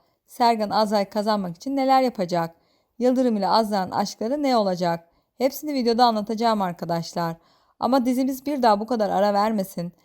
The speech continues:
Yıldırım'la Azra kavuşsun diyenler beğeni tuşuna bassın, sayımızı görelim. Fikirlerinizi de yorumlar kısmında bekliyorum arkadaşlar.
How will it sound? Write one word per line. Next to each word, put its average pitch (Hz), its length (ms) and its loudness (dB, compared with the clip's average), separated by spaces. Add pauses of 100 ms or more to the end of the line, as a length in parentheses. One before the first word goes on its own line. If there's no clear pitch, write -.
(240)
Yıldırım'la 226 540 2
Azra 208 300 2
kavuşsun 214 460 -4
diyenler 175 480 -2 (360)
beğeni 302 240 0
tuşuna 196 320 -6
bassın, 196 360 0
sayımızı 208 480 -2
görelim. 170 500 -2 (400)
Fikirlerinizi 240 540 0
de 185 60 0
yorumlar 214 500 0
kısmında 240 400 -4
bekliyorum 262 480 2
arkadaşlar. 170 800 0